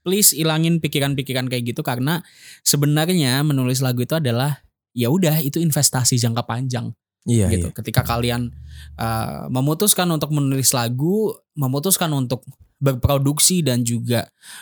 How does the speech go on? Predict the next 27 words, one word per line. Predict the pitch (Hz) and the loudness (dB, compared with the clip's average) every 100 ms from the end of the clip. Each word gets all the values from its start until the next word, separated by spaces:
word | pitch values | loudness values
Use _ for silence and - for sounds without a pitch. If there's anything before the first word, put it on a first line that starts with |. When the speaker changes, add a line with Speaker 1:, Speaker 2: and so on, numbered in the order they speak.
| - | -2
Speaker 1:
memutuskan | 127 131 123 131 - 123 | 2 2 2 0 2 2
untuk, | 123 120 117 113 120 117 117 117 _ - - _ _ _ _ | 2 2 2 2 2 4 2 0 _ -20 -20 _ _ _ _
ya, | 123 123 | 0 2
kalian | 117 127 131 127 | 2 0 2 2
punya | 131 123 | 2 0
karya, | 120 170 202 117 135 - | 0 -2 0 0 -2 -4
Speaker 2:
Mhm. | - 120 127 123 123 | -2 2 2 2 2
Speaker 1:
ya | 135 | 2
kalian | 143 143 196 | 2 0 2
nggak | 170 123 | 0 0
usah | 139 | 0
mengharapkan | 135 123 113 117 - 143 151 143 - _ | -2 -2 -2 -4 -4 -4 -2 -4 -10 _
lagu | - 123 127 | -4 0 0
gua | 127 165 | 2 2
harus | 160 131 | 2 0
naik | 151 170 147 | 0 -2 0
bulan | 139 139 | 2 2
depan | 139 135 117 107 - | 4 4 4 4 0
Speaker 2:
Hmm. | |
Speaker 1:
atau, | 120 143 139 - - - _ - | -2 0 -2 -6 -20 -20 _ -6
eh, | 117 131 135 | -2 0 2
target | 139 135 135 | 2 2 2
gua | 139 175 180 175 - _ | 2 2 2 0 -4 _
bulan | - 127 135 135 | -2 2 2 2
ini | 135 147 175 156 | 0 2 2 2
gua | 139 165 | 2 2
harus, | 151 127 135 - - - | 2 2 2 4 2 -2